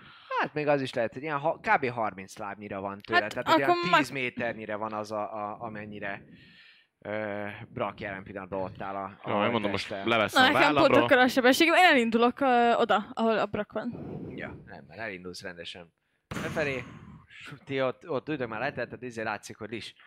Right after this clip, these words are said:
Speaker 1: teljes sebességgel elindul, elindul oda, és gyakorlatilag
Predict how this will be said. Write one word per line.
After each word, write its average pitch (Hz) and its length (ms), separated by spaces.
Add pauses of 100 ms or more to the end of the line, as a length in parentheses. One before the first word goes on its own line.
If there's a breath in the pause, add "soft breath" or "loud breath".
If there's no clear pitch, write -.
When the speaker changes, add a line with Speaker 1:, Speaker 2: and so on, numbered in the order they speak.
(240 soft breath)
Speaker 1:
teljes 92 420 (1200)
sebességgel 107 600
elindul, 101 360
elindul 120 460
oda, 190 220
és 117 100
gyakorlatilag 110 600